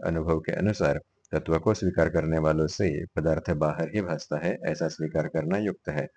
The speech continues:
न कि बहिर्वत अवभासित होता है। परंतु बाह्य अर्थ के असंभव होने से बहिर्वत अवभासित होता है, ऐसा निश्चय किया गया है। यह निश्चय ठीक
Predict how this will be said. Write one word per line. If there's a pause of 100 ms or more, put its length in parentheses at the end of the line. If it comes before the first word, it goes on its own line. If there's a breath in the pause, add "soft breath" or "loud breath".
(320 loud breath)
न
कि
बहिर्वत
अवभासित
होता
है। (480 loud breath)
परंतु (2500 soft breath)
बाह्य
अर्थ
के
असंभव
होने
से
बहिर्वत (140)
अवभासित (100)
होता
है,
ऐसा
निश्चय
किया
गया
है। (400 soft breath)
यह
निश्चय
ठीक